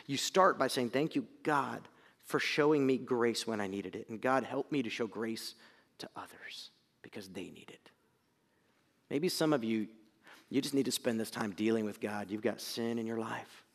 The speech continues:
and you need that mercy. It's time to be the lost coin, the lost sheep, or the prodigal son and come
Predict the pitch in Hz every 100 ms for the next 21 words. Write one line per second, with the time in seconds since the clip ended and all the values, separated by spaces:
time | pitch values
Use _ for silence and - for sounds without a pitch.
0 | _ _ _ _ _ _ _ _ - 123
1 | 123 123 123 101 - 101 98 - 95 87
2 | _ _ _ _ _ _ - - - -
3 | 180 165 143 120 131 113 107 113 - -
4 | 120 110 107 110 113 110 - 117 110 110
5 | 107 - 120 123 110 - 113 110 110 107
6 | - 120 123 123 120